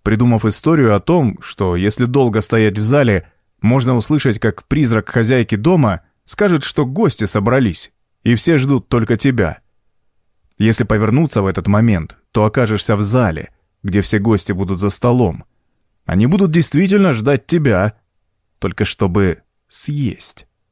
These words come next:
Артем, Витек и я регулярно рассказывали нашим гостям маленькие истории, где кто кого съел, убил или украл.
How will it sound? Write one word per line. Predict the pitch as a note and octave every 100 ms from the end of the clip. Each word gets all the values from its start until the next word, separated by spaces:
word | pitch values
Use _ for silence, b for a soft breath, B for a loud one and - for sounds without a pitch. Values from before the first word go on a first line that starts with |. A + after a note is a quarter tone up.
| _ _ _ _ _ _ _ _ _ _ -
Артем, | A#2+ D3 C4+ A#3
Витек | F3+ A#3+ F#3+
и | D#3
я | A#3+ A3 A2
регулярно | A2 B2+ A3 A3 E3+
рассказывали | C#3+ - G3 D#3 C3 B2
нашим | C#3 C3 A#2+
гостям | A#2 - G3 F3
маленькие | C3 E3+ C#3+ C3 C#3+
истории, | D3 - D#3 G#2 E2 C#2+ - _ _ _ _ _ -
где | A2 A3+
кто | - - F3+
кого | B2 G2+
съел, | F#2+ G#2+ G2+ E3 D#3 G2+
убил | F#2 F2 D3 B2+
или | G#2+ G#2+
украл. | B2 - A2+ E2 -